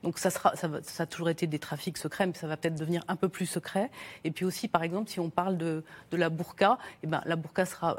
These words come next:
euh, portée en province, mais elle sera peut-être moins portée, euh, dans les officines, euh, gouvernementales, euh, à Kaboul, mais elles auront des ro-, des robes noires avec un petit voile.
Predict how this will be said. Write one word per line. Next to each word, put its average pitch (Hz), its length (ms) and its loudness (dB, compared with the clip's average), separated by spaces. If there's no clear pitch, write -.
euh, 156 300 -2
portée - 360 2
en 165 100 4
province, 185 480 2
mais 165 60 0
elle 160 60 -2
sera - 140 -4
peut-être - 220 -2
moins 196 320 2
portée, 208 600 4
euh, 151 360 -2
dans 160 200 -2
les 160 180 0
officines, 190 600 0
euh, 160 200 0
gouvernementales, 185 1000 4
euh, 160 280 0
à 156 80 0
Kaboul, 165 340 4
mais 165 120 6
elles 151 120 0
auront 147 220 0
des 165 140 2
ro-, 165 280 2
des 165 140 0
robes 165 160 0
noires 170 420 2
avec 156 220 0
un 151 80 2
petit 156 200 -4
voile. 180 140 4